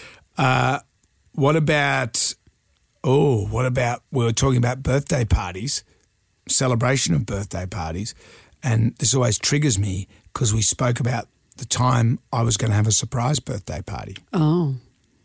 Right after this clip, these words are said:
Speaker 2: So this year as well, twenty twelve, did, twenty ten, did you think you were getting a surprise?
Speaker 1: No, no, no. I th-,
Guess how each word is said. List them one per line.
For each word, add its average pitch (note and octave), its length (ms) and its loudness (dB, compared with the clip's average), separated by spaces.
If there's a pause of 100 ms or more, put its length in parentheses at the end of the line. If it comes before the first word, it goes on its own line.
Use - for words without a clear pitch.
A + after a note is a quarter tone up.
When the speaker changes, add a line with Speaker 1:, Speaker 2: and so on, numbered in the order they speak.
(760)
Speaker 2:
So E3+ 240 0
this E3+ 300 0
year F#3+ 160 2
as C#3+ 160 0
well, F#3+ 380 2 (360)
twenty F3 300 2
twelve, F3+ 480 0
did, E3 120 -4
twenty G3 260 0
ten, F#3 220 0
did F3 120 0
you E3+ 80 0
think - 120 0
you - 80 2
were D#3 40 0
getting D#3+ 200 4
a D3+ 40 2
surprise? D#3 340 0
Speaker 1:
No, E3+ 180 4
no, D#3+ 180 0
no. D#3+ 240 2
I D3 100 2
th-, A#2+ 100 -8